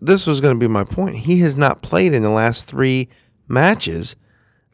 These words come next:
and is still fourteen point zero four, uh, points per pound. That's still really good. I mean, his point total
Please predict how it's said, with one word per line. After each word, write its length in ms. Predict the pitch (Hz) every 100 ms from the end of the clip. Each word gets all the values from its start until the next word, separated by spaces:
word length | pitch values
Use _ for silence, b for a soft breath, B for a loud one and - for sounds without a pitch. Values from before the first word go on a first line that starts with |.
| _
and 160 | 135 135
is 160 | 120
still 800 | - - - 175 208 139 110 120 - _ _ _ _ _ _ _
fourteen 840 | - - 165 208 - - 170 165 160
point 500 | - - 151 - - _ -
zero 420 | 131 143 165 143
four, 500 | 120 - - 190 - - _ _ _ _ _ -
uh, 360 | 139 127 117 -
points 340 | - 156 -
per 120 | -
pound. 360 | 131 165 165 - _ _ _ _
That's 240 | 180 196 -
still 300 | - 196 78
really 280 | 131 156 110
good. 180 | 95
I 40 | 90
mean, 160 | 101
his 160 | 135 160
point 300 | - - -
total 320 | 123 107 107